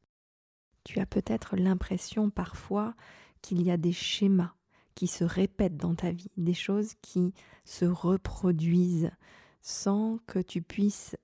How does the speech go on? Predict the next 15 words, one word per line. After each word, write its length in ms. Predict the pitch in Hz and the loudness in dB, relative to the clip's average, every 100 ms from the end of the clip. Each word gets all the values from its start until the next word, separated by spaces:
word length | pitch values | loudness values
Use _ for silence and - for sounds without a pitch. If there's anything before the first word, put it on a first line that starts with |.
| - | -4
euh, 680 | 175 170 170 170 165 170 170 - _ - | 0 0 0 -2 -2 -2 -4 -8 _ -6
les 220 | 156 170 | 2 2
vivre 480 | 165 170 233 214 175 | 2 2 4 4 2
différemment 840 | 165 - 170 165 165 165 180 220 - - | 0 -2 -2 2 2 2 0 -2 -4 0
ou 60 | |
même 340 | 165 170 175 180 | 2 4 4 4
les 340 | 165 160 165 | 4 2 -2
changer. 720 | - - - 165 160 156 180 - _ - - - - _ | -6 -6 2 4 4 4 0 -2 _ -20 -20 -20 -20 _
Eh 60 | 170 | 2
bien, 200 | 160 180 | 4 2
souvent, 340 | - 170 175 | 0 -2 0
ça 180 | 196 175 | -2 -2
vient 220 | 170 180 | 2 4
de 120 | 175 156 | 4 4
l'inconscient, 960 | 156 160 165 165 160 - 160 165 208 | 6 4 2 -2 -4 -2 0 0 -2